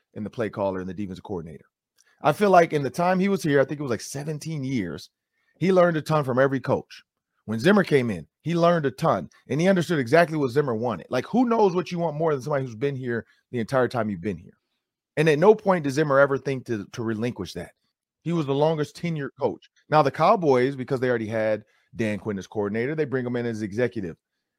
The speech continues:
And what does he do? He starts to mold that defense. You look at those rush packages. You look at that A-gap mug.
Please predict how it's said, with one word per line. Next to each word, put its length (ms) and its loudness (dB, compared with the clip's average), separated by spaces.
And 140 2
what 100 10
does 100 6
he 100 -4
do? 200 -6
He 100 -6
starts 340 6
to 100 -4
mold 360 2
that 240 0
defense. 320 -6
You 80 -4
look 140 4
at 60 -2
those 180 6
rush 320 0
packages. 440 -4
You 140 -6
look 120 0
at 40 -6
that 180 2
A-gap 380 2
mug. 380 -4